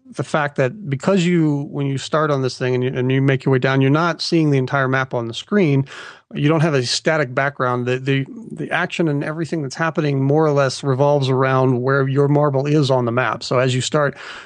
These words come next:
uh, and as you start and you, you kind of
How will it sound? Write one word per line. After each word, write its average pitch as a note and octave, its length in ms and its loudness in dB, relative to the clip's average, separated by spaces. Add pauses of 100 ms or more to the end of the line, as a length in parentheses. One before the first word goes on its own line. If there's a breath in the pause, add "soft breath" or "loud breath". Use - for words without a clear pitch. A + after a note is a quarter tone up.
(160 loud breath)
uh, C3 220 0
and C3+ 380 0 (240)
as C#3 180 0
you C#3+ 60 2
start F3+ 480 0
and D3+ 160 0
you, D3+ 80 -2
you E3+ 180 -6
kind D#3+ 220 0
of C3 300 -2